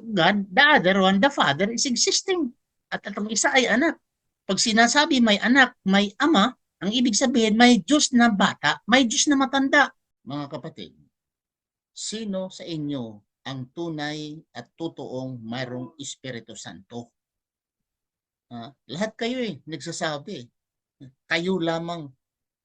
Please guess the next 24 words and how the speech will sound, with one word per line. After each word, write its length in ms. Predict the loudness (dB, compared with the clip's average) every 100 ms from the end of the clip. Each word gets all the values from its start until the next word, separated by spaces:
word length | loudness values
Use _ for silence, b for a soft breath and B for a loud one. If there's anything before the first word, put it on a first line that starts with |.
| _ _ _ _
tayo 400 | -10 -6 -4 -2
lamang 480 | -2 -4 -4 -6 -8
may 160 | -10 -12
Espiritu 560 | -14 -14 -14 -14 -16
Santo, 400 | -12 -10 -12 -14
sila 400 | -16 -12 -10 -10
wala. 320 | -8 -10 -12 -16 _ _ _ _ _ _ _
Hindi 240 | -12 -8 -6 -4
ba 160 | -4
kayo 240 | -4 -6 -6
nakakahiya? 1120 | -8 _ _ _ -16 -14 -14 -16 -14 -14 -18 _
Bawat 320 | -8 -6 -4 -6
isa 240 | -10 -12 -12
sa 80 | -14
inyo, 400 | -14 -12 -12 -10
yun 240 | -10 -10
ang 160 | -14 -12
claim. 400 | -12 -10 -12 -18 _ _ _ _ _ _
Do 160 | -14 -12
ito 240 | -12 -16
ka 80 | -16
sa 160 | -16
Seventh-day 560 | -10 -8 -8 -10 -4 -4
Adventist, 720 | -2 -2 -2 0 -2 -4 -10